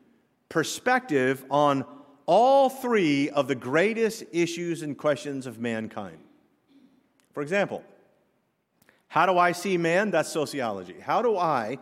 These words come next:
see man? That is sociology.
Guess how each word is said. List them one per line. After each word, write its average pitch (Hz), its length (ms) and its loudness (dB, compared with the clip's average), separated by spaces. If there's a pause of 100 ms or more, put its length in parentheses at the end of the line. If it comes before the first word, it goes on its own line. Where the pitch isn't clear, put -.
(120)
see 151 320 -4
man? 120 320 -4 (1080)
That 165 160 2
is 240 160 2
sociology. 98 680 -4